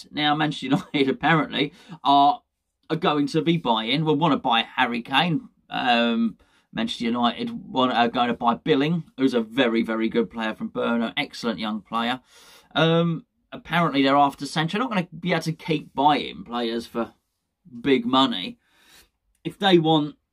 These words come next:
Declan Rice, they're gonna have to come up, I think, with a creative trade. I just don't think there is one at Manchester United. I don't think there's one that offers us any value at all.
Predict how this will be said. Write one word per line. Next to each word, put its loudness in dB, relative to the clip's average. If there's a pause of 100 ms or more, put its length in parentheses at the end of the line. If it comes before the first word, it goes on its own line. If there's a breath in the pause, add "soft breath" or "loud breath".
Declan -6
Rice, 0
they're -4
gonna 2
have 0
to -14
come -4
up, 0
I -2
think, -6
with -4
a -2
creative -2
trade. -2
I -2
just -10 (100)
don't 0 (160)
think -4
there -2
is -2
one -14 (260)
at -14
Manchester -8
United. -4
I -2
don't -2
think 0
there's -6
one 0
that 0
offers -6
us -4 (420 soft breath)
any 4
value 2
at -2
all. 0